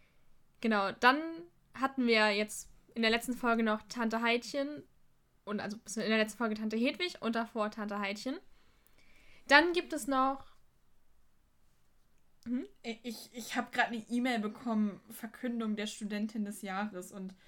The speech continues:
Speaker 2: sichere dir jetzt deinen Platz für dieses
Speaker 1: <laughs>
Speaker 2: Event.
Speaker 1: Okay.
Speaker 2: Sorry, richtig, richtig unnötig gerade, aber ja. Ich wollte dich aber nicht unterbrechen.
Speaker 1: Ja. Ähm,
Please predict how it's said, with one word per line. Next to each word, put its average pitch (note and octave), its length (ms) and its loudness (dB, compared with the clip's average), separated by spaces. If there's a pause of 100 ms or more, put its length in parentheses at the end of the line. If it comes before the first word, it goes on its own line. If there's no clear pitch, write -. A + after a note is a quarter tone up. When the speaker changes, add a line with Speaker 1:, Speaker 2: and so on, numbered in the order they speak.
(280)
Speaker 2:
sichere G#3+ 380 -2
dir G3+ 140 -4
jetzt G3+ 320 -6
deinen F#3+ 200 -6
Platz G#3 320 -8
für G#3 100 -6
dieses F#3 320 -4
Speaker 1:
<laughs> - 20 -12
Speaker 2:
Event. F3+ 440 -8 (800)
Speaker 1:
Okay. - 260 0 (800)
Speaker 2:
Sorry, G3+ 380 -2
richtig, G#3+ 420 -2 (320)
richtig - 360 -4
unnötig A3+ 400 0
gerade, G3 260 -2
aber F#3+ 320 -4 (360)
ja. F#3 280 -8 (760)
Ich - 200 -14
wollte G#3+ 160 -2
dich A#3 80 -6
aber G3+ 120 -4
nicht G#3 120 -6
unterbrechen. F3+ 600 -8 (920)
Speaker 1:
Ja. G#3+ 180 -2 (540)
Ähm, C4+ 440 8